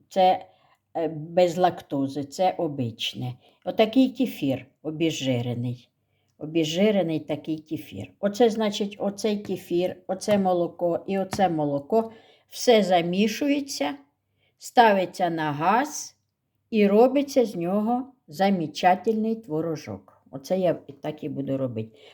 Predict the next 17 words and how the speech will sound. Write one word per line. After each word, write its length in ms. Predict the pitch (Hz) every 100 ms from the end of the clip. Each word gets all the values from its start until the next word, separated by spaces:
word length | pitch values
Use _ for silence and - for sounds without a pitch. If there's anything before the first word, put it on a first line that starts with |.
| _
Оце 260 | 208 240 269
каура 500 | 220 170 147 143 135
йома, 560 | 131 131 131 131 135 - _ _
це 180 | 233 226
вівсяне 580 | 233 214 226 208 196
молоко. 640 | 190 175 165 156 - 110 - _ _ _
Оце 260 | 160 202 185
як 220 | 175 175
я 140 | 170
свій 300 | 165 170 170
напій 460 | 160 151 139 143 147
вивс-, 460 | 147 139 - -
вівсяний, 640 | 160 151 - 160 143 135 127 _ _ _ _ _ _ _
м, 280 | 147 151 127
ну 220 | 147 135
от, 180 | 135 - _ _ _ _ _ _ _ _ _ _ _ _ 392 _ _ _ _ _ _ _ _ _ _ _ _ _ _ _
роблю, 500 | 185 196 190 254 294